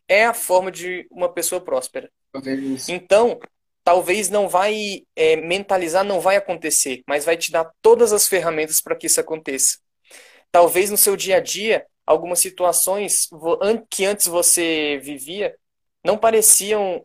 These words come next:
Speaker 1: te ajudar pra atingir esse objetivo, mas agora que você conseguiu jogar essa flecha lá dentro, você consegue a-, ter aquela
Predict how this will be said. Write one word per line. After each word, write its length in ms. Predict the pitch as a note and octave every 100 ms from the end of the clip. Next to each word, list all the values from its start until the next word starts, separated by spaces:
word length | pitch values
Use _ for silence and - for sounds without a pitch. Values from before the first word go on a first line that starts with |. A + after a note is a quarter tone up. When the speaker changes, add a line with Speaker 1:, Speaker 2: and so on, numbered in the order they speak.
| -
Speaker 1:
te 120 | F3
ajudar 600 | F3 F3 D#3+ C#3+ F3+ G3+
pra 140 | - E3
atingir 520 | D#3+ F#3 E3 C3+ D#3+
esse 220 | E3 -
objetivo, 520 | E3 E3+ F3 - C3+
mas 240 | C#3+ D#3 D#3+
agora 240 | D3+ E3
que 80 | E3+
você 240 | F3+ -
conseguiu 380 | E3+ E3+ - D#3
jogar 240 | D3 D#3 D3+
essa 220 | - D3+
flecha 320 | D3+ C#3+ D3
lá 100 | D#3
dentro, 380 | F#3 D#3+ G3+ _ _ _ _ _ _
você 260 | D3 C#3+ E3
consegue 460 | F3 E3 E3 E3
a-, 180 | E3+ E3+ _ _ _
ter 140 | F#3 E3+
aquela 600 | E3 F3 F3 F3 E3+